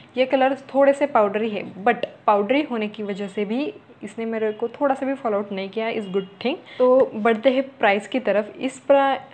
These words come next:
तो बढ़ते हैं price की तरफ। इस palette की price है टू थाउजेंड रुपीज़, but मुझे just वन थाउजेंड सिक्स हंड्रेड एंड फिफ्टी रुपीज़ में ये palette पड़ा था। Link उस Instagram page की मैं description box में दे दूँगी, तो आप definitely जाके check करना।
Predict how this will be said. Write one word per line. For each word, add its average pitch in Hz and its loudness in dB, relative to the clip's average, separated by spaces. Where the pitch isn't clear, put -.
तो 254 0
बढ़ते 247 2
हैं 262 -2
price 220 4
की 254 -6
तरफ। 226 -4
इस 254 -8
palette 262 0
की 277 -4
price 240 0
है 247 -2
टू 247 -2
थाउजेंड 220 -4
रुपीज़, 220 -6
but 240 -2
मुझे 247 -2
just 240 -2
वन 226 -2
थाउजेंड 226 0
सिक्स - -10
हंड्रेड 220 -2
एंड 214 -4
फिफ्टी 220 -4
रुपीज़ 208 -4
में 220 -2
ये 208 -4
palette 202 -4
पड़ा 202 0
था। 240 -8
Link 294 0
उस - -12
Instagram 226 -4
page 220 0
की - -8
मैं 233 0
description 226 -6
box 220 -4
में 226 -2
दे 208 0
दूँगी, 226 -2
तो 269 0
आप 214 0
definitely 214 -4
जाके 220 -4
check 214 -8
करना। 214 -8